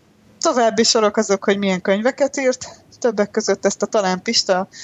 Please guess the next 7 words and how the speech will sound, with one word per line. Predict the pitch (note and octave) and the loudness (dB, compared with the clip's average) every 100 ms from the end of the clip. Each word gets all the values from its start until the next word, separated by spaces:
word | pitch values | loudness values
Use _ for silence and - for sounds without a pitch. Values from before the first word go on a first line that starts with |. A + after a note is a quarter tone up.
| - | -10
ö, | - F#3 F3+ | -2 -2 0
címűt, | - C#4+ D4+ D4+ | -2 0 0 2
ami | C4+ B3+ B3+ B3+ - - | 2 2 2 0 -12 -10
Talán | - C4+ G#3+ G3 | -2 0 2 0
Pista | B3 B3 - A#3+ | -2 0 2 2
az, | A#3 | 2
ö, | A#3 A3 A3 | 2 2 2